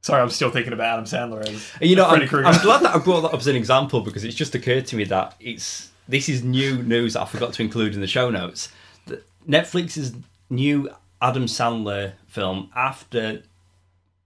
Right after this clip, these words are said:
Speaker 2: what's the <laughs> next one? Murder Mystery. So he's doing Murder Mystery, middle of June with Jennifer Aniston.
Speaker 1: Yeah.
Speaker 2: We've both said, "Looks good, looks fun." Ordinarily, Netflix would wait until the next one is released before announcing another,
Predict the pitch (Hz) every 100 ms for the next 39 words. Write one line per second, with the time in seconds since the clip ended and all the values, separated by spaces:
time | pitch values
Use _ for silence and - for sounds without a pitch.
0 | _ _ _ 120 131 - - 147 - -
1 | 165 - 190 220 208 180 - - 190 -
2 | 156 131 190 196 180 170 175 160 151 -
3 | 110 110 135 156 151 147 131 120 117 120
4 | 117 101 117 110 107 104 95 - - 120
5 | 98 - _ _ _ - 113 107 170 -
6 | 120 117 - _ _ - 151 156 - 113
7 | 107 117 - - 98 95 - _ _ -
8 | 202 180 143 156 147 107 104 - 131 -
9 | 131 - 113 101 127 156 156 - 123 117
10 | 113 - _ _ 117 120 - 131 120 104
11 | 113 147 180 - 131 123 113 113 113 -
12 | 104 117 170 - -